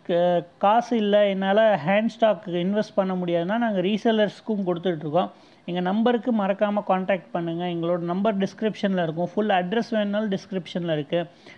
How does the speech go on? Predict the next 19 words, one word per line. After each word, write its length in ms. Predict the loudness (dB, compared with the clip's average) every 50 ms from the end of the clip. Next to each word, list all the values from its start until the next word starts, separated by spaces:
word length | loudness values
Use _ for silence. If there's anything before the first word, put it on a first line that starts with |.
| -12 _ -2
Nighties 480 | 0 0 0 0 2 2 2 2 2 2 2
item 240 | 2 2 0 2
வேணும்னாலும் 420 | 0 -2 -2 0 0 0 -2 -2 -4 -8 -16 -20 -18 _
எங்க 480 | -8 -6 -2 2 4 4 6 4 4 2 2 0
பழைய 260 | 0 2 2 2 2
old 260 | 4 4 4 4 4
வீடியோஸ்லலாம் 720 | 2 2 2 2 2 2 2 2 0 2 2 2 2 2
பார்த்தீங்கன்னா 380 | 2 0 0 0 -2 -2 -2 0 0
nighty, 280 | 0 -2 -2 0 0 0 0 0 0 0 -2
நைட்டியோட 640 | -2 -2 -2 -2 0 2 2 4 4 4 4 4 4
இது 160 | 2 0 0 0
காமிச்சிருப்பேன். 560 | 0 0 0 0 -2 -4 -4 -2 -2 -2 0 2
அதுல 440 | 2 4 4 4 6 6 4 2 2 0
இருக்க 240 | -4 -2 -2 -2 0
terms 360 | 2 2 2 2 2 0 0
and 180 | -2 0 0
conditions 400 | 0 0 0 0 0 -2 -2 -4 -4 -4 -4
பார்த்துக்கோங்க 440 | -2 -2 -2 -2 -2 -2 -2 -2 -2 -2
நைட்டீஸ்க்கு. 540 | -2 -2 -2 -4 -4 -4 -4 -4 -4 -4